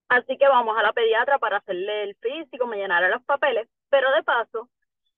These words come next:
le comento eso, eh, porque Nayeli, otro síntoma fue que Nayeli se me orinaba en la cama, cosa que ella no hacía. Y entonces, este, le comenté esas dos cosas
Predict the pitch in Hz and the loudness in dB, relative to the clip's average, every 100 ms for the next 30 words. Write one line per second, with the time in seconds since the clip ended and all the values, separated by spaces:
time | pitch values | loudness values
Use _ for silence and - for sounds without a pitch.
0 | _ _ 247 277 277 277 262 240 233 226 | _ _ -4 2 2 2 -2 -6 -6 -4
1 | 320 392 - 196 _ _ _ _ _ _ | -4 -6 -10 -16 _ _ _ _ _ _
2 | _ _ _ - 240 233 285 277 269 254 | _ _ _ -4 -2 -2 -2 -2 -4 -2
3 | 247 269 277 262 240 233 240 226 233 - | -2 -4 -4 -8 -8 -12 -12 -8 -8 -8
4 | 226 269 269 262 226 220 226 226 - 214 | -8 -8 -8 -6 -4 -4 -8 -8 -12 -8
5 | 208 208 196 196 180 175 165 226 247 185 | -6 -6 -4 -4 -2 -2 -4 -2 -2 -4
6 | - 214 214 185 196 185 185 175 156 - | -6 -8 -6 -6 -6 -6 -8 -10 -10 -8
7 | 247 - _ _ _ _ _ _ _ _ | -6 -8 _ _ _ _ _ _ _ _
8 | _ _ _ _ _ _ _ _ _ - | _ _ _ _ _ _ _ _ _ -6
9 | 311 294 277 269 269 - 294 302 - 277 | 2 2 4 2 2 2 2 2 0 2
10 | 262 262 240 214 233 - 262 302 330 320 | 2 0 -4 -8 -10 -8 -2 -2 0 0
11 | 269 277 | 0 -2